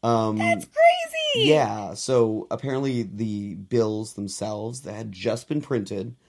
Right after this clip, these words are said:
Speaker 1: they were supposed to be on their way to the Central Bank of Liberia, but instead they sat at a dock for a while, and then they disappeared.
Speaker 2: I, I,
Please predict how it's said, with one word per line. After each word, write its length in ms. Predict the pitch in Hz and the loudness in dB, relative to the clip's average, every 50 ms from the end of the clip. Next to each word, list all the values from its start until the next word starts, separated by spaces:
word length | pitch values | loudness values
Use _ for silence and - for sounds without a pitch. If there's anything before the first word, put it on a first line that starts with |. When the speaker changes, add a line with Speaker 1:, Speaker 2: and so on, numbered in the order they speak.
| _ _ _ _ _ _ _ _ - | _ _ _ _ _ _ _ _ -4
Speaker 1:
they 200 | 117 113 120 117 | 0 4 4 4
were 160 | 110 110 110 | 4 2 0
supposed 380 | - - 98 - 127 123 123 - | -2 -4 -2 0 0 0 0 -2
to 60 | 143 | -2
be 80 | 139 131 | 0 0
on 120 | 123 123 | 0 0
their 100 | 127 127 123 | 0 0 0
way 200 | 117 117 110 107 | 0 0 0 0
to 100 | - 113 | -2 -6
the 80 | 107 101 | -10 -8
Central 360 | - - 107 104 - 127 117 | -6 -6 -6 -6 -6 -6 -4
Bank 240 | 107 113 107 101 - | -2 -2 -4 -4 -6
of 80 | 120 | -6
Liberia, 600 | 135 139 120 123 110 107 107 107 104 104 120 143 139 _ _ _ _ _ _ _ - - - | -6 -4 -2 -2 -2 -2 -2 -4 -4 -6 -6 -8 -10 _ _ _ _ _ _ _ -20 -20 -10
but 240 | 107 95 113 107 | -2 0 2 2
instead 880 | 101 98 101 101 - - - - - 233 226 - 131 135 127 123 120 120 | 2 0 -2 -4 -6 -8 -10 -8 -6 -4 -2 0 0 0 -2 -2 -4 -4
they 120 | - 113 113 | -4 -4 -4
sat 300 | 117 - - 123 120 110 | -2 -2 0 0 0 0
at 100 | 110 107 | -2 -4
a 80 | 110 | -4
dock 400 | 101 95 113 110 - 107 95 - - | -4 -2 -2 -4 -4 -4 -8 -10 -14
for 180 | - - 101 | -12 -8 -8
a 60 | 104 104 | -6 -4
while, 640 | 98 104 104 98 98 98 101 101 104 104 101 101 - _ _ _ _ _ _ _ _ _ - | -2 0 0 0 0 0 -2 -4 -4 -6 -8 -10 -14 _ _ _ _ _ _ _ _ _ -4
and 300 | - 117 117 120 120 127 | 0 2 2 2 2 2
then 320 | 135 165 208 233 117 117 | 0 -2 -2 -4 -4 -4
they 240 | 120 123 120 120 120 | -4 -4 -4 -4 -4
disappeared. 1120 | 190 - - 202 - - 208 - 185 180 - - - - - 58 64 76 78 - - - - _ _ _ _ _ _ _ _ - | -4 -6 -10 -10 -10 -12 -12 -8 -6 -6 -6 -6 -6 -8 -12 -14 -14 -14 -14 -14 -16 -18 -20 _ _ _ _ _ _ _ _ -14
Speaker 2:
I, 100 | - - - _ _ _ _ | -14 -14 -14 _ _ _ _
I, 220 | 202 254 - - | -10 -8 -8 -10